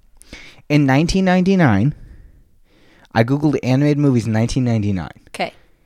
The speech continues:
Speaker 1: In nineteen ninety-nine, there was Tarzan,
Speaker 2: Okay.
Speaker 1: Toy Story two,
Speaker 2: Okay.
Speaker 1: The Iron Giant,
Speaker 2: Okay.
Speaker 1: South Park, An American Tail, and then a bunch of,
Speaker 2: Uh,
Speaker 1: a,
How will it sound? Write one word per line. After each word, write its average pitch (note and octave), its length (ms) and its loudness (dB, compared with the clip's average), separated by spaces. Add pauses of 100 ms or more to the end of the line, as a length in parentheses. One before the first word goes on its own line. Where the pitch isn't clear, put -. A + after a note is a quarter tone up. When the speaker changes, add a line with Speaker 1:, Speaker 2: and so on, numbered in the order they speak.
(320)
Speaker 1:
In A#2+ 100 6
nineteen B2+ 300 4
ninety-nine, D#3 420 4
there G2 160 2
was - 200 -8
Tarzan, B2 680 2 (420)
Speaker 2:
Okay. D#3+ 380 -12
Speaker 1:
Toy A2+ 220 6
Story E3+ 340 4
two, D3+ 380 4 (180)
Speaker 2:
Okay. F3 300 -14 (120)
Speaker 1:
The B2 220 2
Iron A#2+ 320 2
Giant, A#2+ 460 2
Speaker 2:
Okay. E3+ 320 -10 (240)
Speaker 1:
South D#3+ 520 2
Park, - 480 -2 (920)
An A#2+ 120 6
American A#2 540 4
Tail, F3 400 2 (960)
and C3 160 4
then C#3+ 80 4
a D3 80 6
bunch A#2+ 320 2
of, B2+ 100 0
Speaker 2:
Uh, G#2+ 440 -4
Speaker 1:
a, - 20 -20